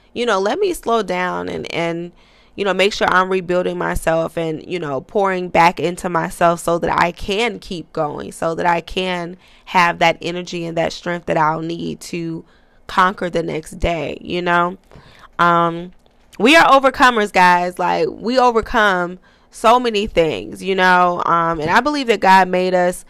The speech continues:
with so much strength. Um, so there's nothing that we cannot do without God. Like, I mean, absolutely nothing. Did I say that right? 'Cause I feel like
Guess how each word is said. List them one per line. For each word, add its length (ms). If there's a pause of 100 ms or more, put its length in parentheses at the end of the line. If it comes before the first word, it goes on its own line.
(260)
with 180
so 240
much 220
strength. 580 (460)
Um, 600 (1040)
so 600 (220)
there's 240
nothing 340
that 400
we 160
cannot 400
do 140
without 340
God. 240
Like, 340 (680)
I 160
mean, 420 (420)
absolutely 480
nothing. 500 (480)
Did 140
I 80
say 160
that 140
right? 220
'Cause 120
I 100
feel 180
like 480